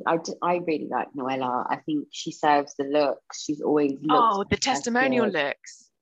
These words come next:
Speaker 1: She's
Speaker 2: are
Speaker 1: fantastic.
Speaker 2: amazing. Not the
Speaker 1: She's
Speaker 2: new one with the chain mail and, and it, and it's just,
Speaker 1: Oh,
Speaker 2: like,
Speaker 1: I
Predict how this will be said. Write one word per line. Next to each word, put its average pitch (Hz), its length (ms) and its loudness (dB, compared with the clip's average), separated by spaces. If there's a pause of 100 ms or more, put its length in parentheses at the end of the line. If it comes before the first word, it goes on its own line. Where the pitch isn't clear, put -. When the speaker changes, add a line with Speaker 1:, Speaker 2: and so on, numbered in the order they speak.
(140)
Speaker 1:
She's 202 180 0
Speaker 2:
are 196 300 4
Speaker 1:
fantastic. 196 240 -6
Speaker 2:
amazing. 202 560 -2
Not 233 220 2
the 277 60 2
Speaker 1:
She's 254 100 0
Speaker 2:
new 240 220 -2
one 156 320 -6 (260)
with 202 160 -6
the - 60 -12
chain 170 460 -4
mail 143 460 -6 (340)
and, 170 380 -8 (560)
and 180 160 -2
it, - 80 -8 (180)
and 185 140 -6
it's - 140 -6
just, - 240 2
Speaker 1:
Oh, - 20 0
Speaker 2:
like, 330 100 0
Speaker 1:
I 330 40 2